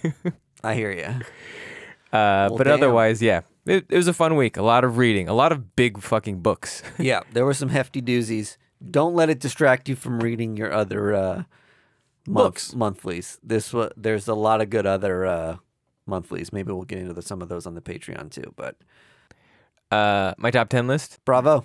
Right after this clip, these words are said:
Speaker 1: Do you grade it as, like, a B minus?
Speaker 3: O-, oof. You want us to grade it right in front of you?
Speaker 1: Yeah, I'll, I'll, I'll stomach it.
Speaker 3: Hmm.
Speaker 2: I'll
Speaker 3: C.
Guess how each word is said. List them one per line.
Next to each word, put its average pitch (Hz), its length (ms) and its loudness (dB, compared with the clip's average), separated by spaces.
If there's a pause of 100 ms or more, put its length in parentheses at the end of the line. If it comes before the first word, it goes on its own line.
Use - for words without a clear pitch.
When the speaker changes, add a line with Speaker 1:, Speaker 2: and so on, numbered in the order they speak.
Speaker 1:
Do 131 100 0
you 117 100 2
grade 101 400 2
it 98 180 0
as, 95 140 -2
like, 95 140 -2
a 92 80 -2
B 98 200 -6
minus? 107 640 -2 (840)
Speaker 3:
O-, 170 140 -14 (160)
oof. - 400 -10
You 135 140 0
want 135 100 4
us 123 100 -2
to 127 80 -6
grade 127 220 2
it 127 80 0
right 139 140 -4
in 127 40 -6
front 139 200 0
of - 40 0
you? 196 60 -8 (300)
Speaker 1:
Yeah, 113 160 6
I'll, 120 340 2
I'll, 113 160 2 (160)
I'll 110 100 2
stomach 101 380 0
it. - 140 -4 (400)
Speaker 3:
Hmm. 220 340 -6 (2250)
Speaker 2:
I'll 151 200 2
Speaker 3:
C. 180 440 -6